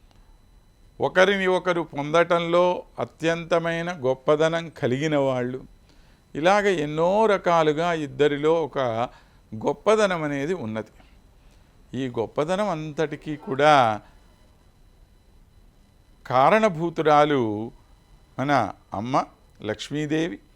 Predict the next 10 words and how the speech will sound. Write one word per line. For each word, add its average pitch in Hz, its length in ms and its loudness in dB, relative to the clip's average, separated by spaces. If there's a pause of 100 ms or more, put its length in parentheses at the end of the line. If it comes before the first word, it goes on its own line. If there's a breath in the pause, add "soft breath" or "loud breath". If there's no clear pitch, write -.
(220)
అటువంటి 147 760 -4 (380 soft breath)
ఆ 101 40 0
లక్ష్మీదేవి 151 760 -6
యొక్క 131 260 -8
వైభవాన్ని 139 1000 0 (460 soft breath)
ఆఖరికి 139 760 0 (320 soft breath)
పరమాత్మ 180 720 2
కూడా 175 440 2
సంపూర్ణంగా 165 960 0
చెప్పలేడు. 160 580 2